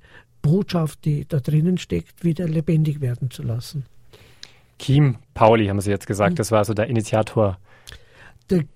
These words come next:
Speaker 1: Kim Pauli <clears throat> war der Urvater unserer, könnte man sagen, neueren bayerischen Volksmusik, der ja bereits nach dem Ersten Weltkrieg ganz intensiv,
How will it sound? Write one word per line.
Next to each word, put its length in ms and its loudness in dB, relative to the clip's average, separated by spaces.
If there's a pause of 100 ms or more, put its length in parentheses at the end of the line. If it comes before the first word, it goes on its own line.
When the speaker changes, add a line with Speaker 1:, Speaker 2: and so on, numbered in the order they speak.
Speaker 1:
Kim 320 -4
Pauli 360 -2 (100)
<clears throat> 100 -20
war 720 -2
der 380 -8
Urvater 540 -4
unserer, 420 -4 (640)
könnte 180 -8
man 100 -6
sagen, 280 -4
neueren 500 -4
bayerischen 400 -4
Volksmusik, 720 -8 (360)
der 140 -2
ja 300 -2
bereits 380 -6
nach 140 0
dem 100 -10
Ersten 400 -4
Weltkrieg 420 -4
ganz 280 -4
intensiv, 840 -2